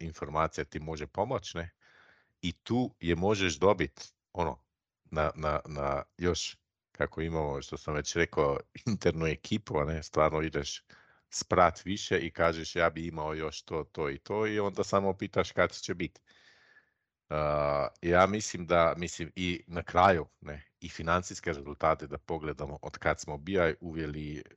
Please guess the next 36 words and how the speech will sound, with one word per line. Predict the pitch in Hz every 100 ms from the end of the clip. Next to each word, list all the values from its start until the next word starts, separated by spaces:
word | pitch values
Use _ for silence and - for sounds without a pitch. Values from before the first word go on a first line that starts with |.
| - -
ćete | - 71 76
vidjeti | 76 73 69 69
da | 69
je | 69 69
to, | - - 71
mislim | 71 71 - 69
da, | 71 67
ja | 73 69
bi | 73
rekao | 76 - 73
da | 71
smo | - 78
samo | 95 85 76
zbog | 82 73
B | -
I-a | 76 71 69 71
sigurno | - - 73 80 85 82 71 - - - _ -
pedeset | 76 78 73 -
posto | 78 73 76
uspješniji | 71 - 71 - 71 67
nego | 69 65 71
prije. | - 73 67 - - - -
Jer | 80
jednostavno, | 85 117 101 104 98
ako | 82 -
nemaš | 80 113 131 - - -
informacije, | 85 78 80 76 82 95 - 64
ne, | 71 76 _ _ _ _ _ -
ako | 73 -
ne | 78 80 98 117
znaš, | 73 64 - - _ _ _ _ _ _ _
teško | 135 151 - 139
da | 120
ćeš | 117 110 101 -
ti | - 131
sam | - - 127 117